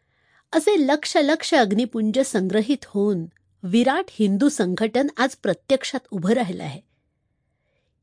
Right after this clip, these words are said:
यालाच हिंदू समाज राष्ट्रीय स्वयंसेवक संघ या नावाने ओळखतो. पण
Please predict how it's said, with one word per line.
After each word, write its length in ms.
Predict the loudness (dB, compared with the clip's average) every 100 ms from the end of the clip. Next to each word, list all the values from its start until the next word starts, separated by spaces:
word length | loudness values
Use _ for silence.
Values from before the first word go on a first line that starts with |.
| _ -6
यालाच 640 | -2 0 2 0 -2 -10 _ _
हिंदू 420 | -2 0 4 2
समाज 500 | 2 0 0 -2 -6 -10 -6
राष्ट्रीय 680 | 0 0 -2 -4 -2 0 0
स्वयंसेवक 880 | -4 -2 0 0 -2 0 2 0 -4
संघ 440 | -4 -2 -2 -4 -6 -8 _ -12
या 280 | -2 0 0
नावाने 380 | -2 -4 -6 -6
ओळखतो. 600 | -6 -8 -10 -12 -12 -14 _ _ _ _ _ _ _ _ _ _ _ _ _ _ 2
पण 200 | 4